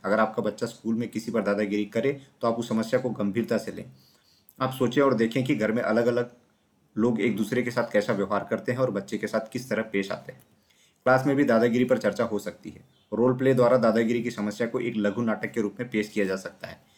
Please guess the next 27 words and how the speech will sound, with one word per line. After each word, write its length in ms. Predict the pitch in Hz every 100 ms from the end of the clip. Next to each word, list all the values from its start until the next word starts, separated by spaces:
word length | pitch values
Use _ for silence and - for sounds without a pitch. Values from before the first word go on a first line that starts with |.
| _ _ _
इस 140 | 127 127
नाटक 260 | 123 135
में 80 | 131
सभी 220 | 131 117
बच्चे 280 | 123 127 131
बारी-बारी 500 | 107 107 120 113 113
से 140 | 117 139
बुली 340 | 95 107 120
का 100 | 120
रोल 180 | 104 110
निभाकर 380 | 107 107 107 101
दादागिरी 420 | 101 101 101 117
कर 140 | 113
सकते 320 | 104 113 -
हैं 120 | 120 131
और 180 | 135
फिर 100 | 127
दादागिरी 440 | 101 101 107 107 110
के 80 | 113
शिकार 380 | 98 - 113
का 100 | 113
रोल 260 | 120 101 110
भी 120 | 127
अदा 180 | 120 104
कर 160 | - -
सकते 320 | - -
हैं। 100 | -